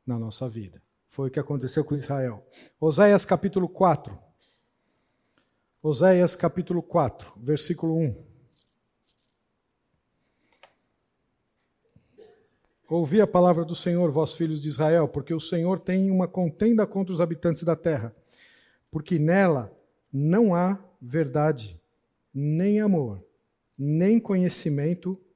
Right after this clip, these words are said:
de Deus. Versículo seis. O meu povo está sendo destruído, porque lhe falta conhecimento. Tamo entendendo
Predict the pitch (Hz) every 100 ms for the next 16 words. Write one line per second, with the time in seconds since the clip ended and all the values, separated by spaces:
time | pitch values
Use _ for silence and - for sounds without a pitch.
0 | _ _ - 127 135 131 107 95 - -
1 | _ _ _ - _ _ 147 151 196 180
2 | 180 151 - 175 131 - - - _ _
3 | _ _ _ _ _ _ _ _ _ _
4 | _ _ 151 185 208 208 202 196 - 170
5 | - 180 180 143 147 208 - 220 208 165
6 | 127 120 - _ _ _ _ 147 143 156
7 | 139 - 156 196 196 214 208 - _ _
8 | _ 147 139 135 - 151 110 92 - _
9 | _ _ _ _ _ _ _ _ 180 202
10 | 190 175 175 208 -